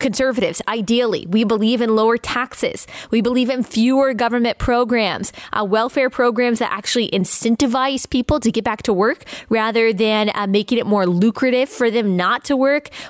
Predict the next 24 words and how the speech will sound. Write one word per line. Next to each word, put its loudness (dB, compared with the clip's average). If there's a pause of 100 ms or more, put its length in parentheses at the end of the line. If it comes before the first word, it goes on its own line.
We 2
trust -2
people 0 (280)
to 0
provide 0
for 2
themselves -2
if -2
they 2
are 0
physically 0
and 2
mentally 0
able 2
to -10
provide -2
for 0
themselves -2 (200)
and -2
to 0
provide 0
for 2
their 2
families 0